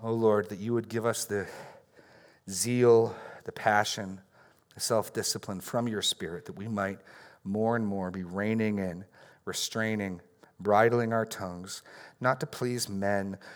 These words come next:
not because we fear men, but because we love you and do it as an act of service to you. Oh, Lord God, help us to, to act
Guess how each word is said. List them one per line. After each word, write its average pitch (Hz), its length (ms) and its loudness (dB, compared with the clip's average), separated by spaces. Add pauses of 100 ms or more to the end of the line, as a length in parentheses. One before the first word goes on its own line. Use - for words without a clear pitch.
(160)
not 101 160 -8
because - 260 -4
we 117 80 -6
fear 104 380 -2
men, 95 400 -4 (260)
but - 120 -14
because 101 300 -6
we 101 80 -4
love 101 380 0
you 98 240 -4
and 92 100 -6
do 98 160 -4
it 92 60 -2
as 92 140 -6
an 90 100 -10
act 92 260 -6
of 92 80 -10
service 85 460 -4
to - 140 -10
you. 73 300 -14 (1080)
Oh, 92 100 -8
Lord 92 220 -6
God, 82 180 -10
help - 280 -6
us 98 200 -4
to, 90 140 -14
to - 160 -16 (140)
act - 640 -2